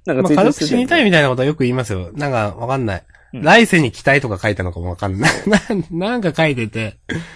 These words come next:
Speaker 2: あの、就活を意識すべきかみたいな、なんか、しゅ-、
Speaker 1: うん。
Speaker 2: 終わる活動の就活ですけど、
Speaker 1: うん。
Speaker 2: なんかそういうこと書いてて、そんななんか俺、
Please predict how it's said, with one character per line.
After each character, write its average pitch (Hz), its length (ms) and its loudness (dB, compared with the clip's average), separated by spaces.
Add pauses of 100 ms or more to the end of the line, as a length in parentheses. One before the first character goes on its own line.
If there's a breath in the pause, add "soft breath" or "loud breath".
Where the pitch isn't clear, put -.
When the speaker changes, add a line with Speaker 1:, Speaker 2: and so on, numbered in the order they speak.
(600 loud breath)
Speaker 2:
あ 127 160 -8
の、 104 220 -8
就 143 300 -2
活 147 300 -4
を 143 100 2
意 147 60 2
識 - 200 -4
す - 120 -8
べ 107 120 0
き - 100 -10
か 90 80 -4
み 92 120 -4
た 87 100 -8
い - 20 -6
な、 85 100 -8
な 87 80 -6
ん 82 40 -8
か、 85 120 -10
し - 140 -6
ゅ-、 110 60 -4
Speaker 1:
う 143 40 -8
ん。 143 40 -12
Speaker 2:
終 117 80 -4
わ 117 140 4
る 123 100 0
活 113 240 -4
動 117 80 0
の 139 40 -2
就 135 480 0
活 117 260 -4
で 113 120 0
す - 100 -16
け 90 100 -6
ど、 85 160 -6
Speaker 1:
う - 20 -
ん。 - 20 -14 (480 loud breath)
Speaker 2:
な 160 140 -2
ん 139 40 -2
か 113 160 -2
そ 190 140 0
う 202 40 6
い - 20 8
う 214 40 6
こ 233 100 0
と 180 140 2
書 165 140 4
い 160 80 4
て 107 120 -4
て、 98 120 -8
そ - 200 -6
ん 330 100 2
な 339 100 0
な 349 80 -2
ん 302 100 0
か 175 100 -2
俺、 139 360 -2